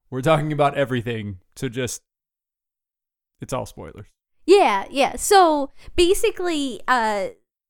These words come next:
Speaker 2: season seven came out, uh, in, like, what, like, the last three months or so?
Speaker 1: Yeah, something like that.
Speaker 2: And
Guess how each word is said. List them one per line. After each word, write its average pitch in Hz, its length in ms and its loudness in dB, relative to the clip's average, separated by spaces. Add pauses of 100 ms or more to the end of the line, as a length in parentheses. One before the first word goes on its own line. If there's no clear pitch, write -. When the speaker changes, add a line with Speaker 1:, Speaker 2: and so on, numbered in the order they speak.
(200)
Speaker 2:
season 330 480 0
seven 254 520 0
came 240 320 -4
out, 220 480 -2
uh, 190 260 -2 (580)
in, 226 220 -4
like, 196 280 -6
what, 185 280 -6
like, 196 240 -10
the - 80 -12
last 175 400 -6 (140)
three 214 180 -6
months 214 380 -6
or 294 100 -6
so? 330 380 -8 (520)
Speaker 1:
Yeah, 190 360 -6
something 160 260 -10
like 131 200 -8
that. 139 360 -6
Speaker 2:
And 262 420 0